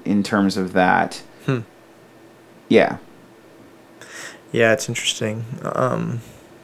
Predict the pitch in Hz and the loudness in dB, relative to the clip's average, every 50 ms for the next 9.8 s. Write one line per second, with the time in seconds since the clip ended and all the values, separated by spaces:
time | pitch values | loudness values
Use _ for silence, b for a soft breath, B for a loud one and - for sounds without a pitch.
0 | - - - - - - 127 117 - - - - - - - 147 135 123 123 120 | -20 -10 -6 -6 -2 -2 -2 -2 -2 -2 0 2 2 4 4 2 2 2 -2 -6
1 | 113 - - - 120 107 110 110 107 107 - - B B B B B B B B | -6 -6 0 2 4 6 6 6 4 2 -2 -8 B B B B B B B B
2 | B B - - 123 - - 139 131 120 117 - - 135 135 - - - - - | B B -2 0 2 4 6 6 6 4 4 2 2 4 4 4 2 2 0 0
3 | - 120 107 87 - 123 117 - - - - - 139 127 123 127 120 - - 127 | 2 2 2 2 2 0 2 2 2 2 2 2 2 2 2 0 -2 -2 -2 -2
4 | 117 113 117 113 113 110 110 110 107 107 104 104 104 110 110 110 104 107 - - | 0 0 2 2 0 0 0 0 0 0 -2 -2 -4 -4 -2 -2 -2 0 -2 -2
5 | 110 104 104 101 101 104 107 110 - 160 - - 117 117 110 104 98 110 110 B | 0 0 0 0 -2 -4 -8 -12 -14 -12 -8 -6 -4 -2 0 -2 -2 -4 -6 B
6 | B B B B B B B B B B B B B B B B B B - - | B B B B B B B B B B B B B B B B B B -20 -20
7 | - - - - - 131 127 123 123 - - - - - - - - 135 120 110 | -20 -20 -20 -10 2 4 6 6 6 4 2 -4 -4 0 2 4 6 6 6 6
8 | 107 104 107 - 127 B B B - - - 147 139 135 127 123 117 113 104 110 | 6 6 4 2 0 B B B -16 -2 2 6 6 8 8 6 6 4 0 -4
9 | - - - - - - 117 - - - 113 107 107 104 - - | -8 -14 -12 -4 -2 0 2 4 6 6 6 6 4 2 -2 -8